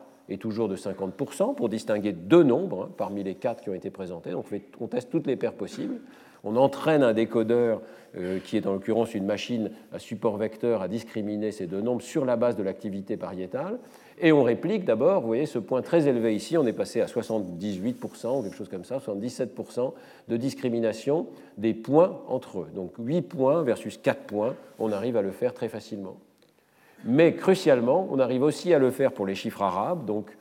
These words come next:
euh, le chiffre arabe quatre versus le chiffre arabe six, et surtout, une fois qu'on arrive à le faire pour les chiffres arabes, vous voyez que là, c'est pas très élevé, hein, cinquante-sept pour cent ou quelque chose comme ça, on arrive à généraliser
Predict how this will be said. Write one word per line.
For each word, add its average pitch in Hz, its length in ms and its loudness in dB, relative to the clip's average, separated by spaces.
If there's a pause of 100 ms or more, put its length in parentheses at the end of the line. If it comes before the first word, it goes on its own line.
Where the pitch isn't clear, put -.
(220)
euh, 98 140 -4
le 120 140 2
chiffre - 320 -4
arabe 113 420 0 (260)
quatre 123 280 -2
versus 98 300 -8
le 110 60 -4
chiffre 101 260 -10
arabe 85 240 -10
six, - 400 -6 (240)
et 180 120 8
surtout, 180 520 0
une 165 100 2
fois 196 240 0
qu'on 139 180 0
arrive 127 220 0
à 123 40 4
le 113 60 -2
faire 127 160 -2
pour 104 120 -6
les 98 80 -2
chiffres 110 220 -8
arabes, 147 180 0
vous 185 60 -2
voyez 120 160 2
que 113 100 -2
là, 107 60 0 (260)
c'est - 160 -6
pas 104 120 -6
très 101 240 -4
élevé, 123 300 -2
hein, 123 120 -2
cinquante-sept 113 540 -4
pour - 180 -10
cent 170 180 -6
ou 151 40 -6
quelque 113 140 -8
chose 104 140 -10
comme 98 160 -8
ça, 165 200 -4 (300)
on 202 160 8
arrive 156 240 6
à 143 80 8
généraliser 123 640 4